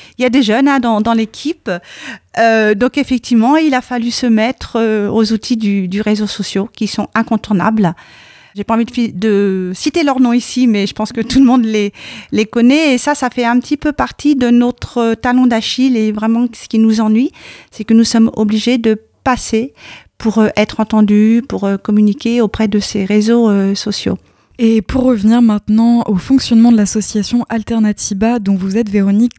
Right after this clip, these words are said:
Speaker 2: coprésidente de l'antenne caennaise, pouvez-vous nous dire quel est votre rôle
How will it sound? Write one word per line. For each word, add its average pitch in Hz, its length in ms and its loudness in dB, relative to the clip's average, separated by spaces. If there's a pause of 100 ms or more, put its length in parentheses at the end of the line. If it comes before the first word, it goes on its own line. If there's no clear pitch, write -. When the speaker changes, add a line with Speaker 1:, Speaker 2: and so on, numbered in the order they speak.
Speaker 2:
coprésidente 233 760 0
de 185 100 -2
l'antenne 196 380 -2
caennaise, 208 460 0 (440)
pouvez-vous 233 520 2
nous 233 140 2
dire 208 280 -4
quel 214 180 -4
est 226 60 -2
votre 202 340 -4
rôle 202 440 2